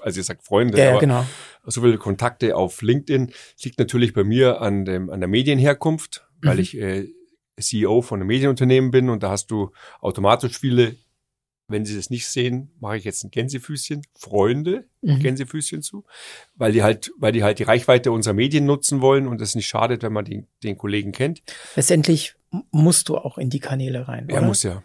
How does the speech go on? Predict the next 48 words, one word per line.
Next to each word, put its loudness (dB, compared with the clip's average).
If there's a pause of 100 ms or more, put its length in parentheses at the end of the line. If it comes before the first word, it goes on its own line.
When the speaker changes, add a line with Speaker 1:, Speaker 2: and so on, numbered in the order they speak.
Speaker 1:
Nee, -16
wollen 4
tue 0
ich -10
nicht. -12 (260)
Speaker 2:
Ja, -4
also 2
hast 2
gar 2
keine, 2
hast 0
gar -2
keine 0
Wahl. -2
Es -2
wäre 6
lächerlich, 4
Speaker 1:
Also 6
Speaker 2:
wenn 8
Speaker 1:
es 4
Speaker 2:
du, 2 (340)
wenn 0
du 4
nicht 2
da -2 (220)
Speaker 1:
Es -8
gibt 0
welche, 8
wo 4
ich 2
beruflich 0
natürlich 0
nicht -2
drauf 4
muss, 2
ja, 6
aber 2
Speaker 2:
Ja. 4
Speaker 1:
in 2
LinkedIn, 0
ehrlich 0
gesagt, -4
komme -2
ich -2
nicht -4
dran -2
vorbei, -2
obwohl -4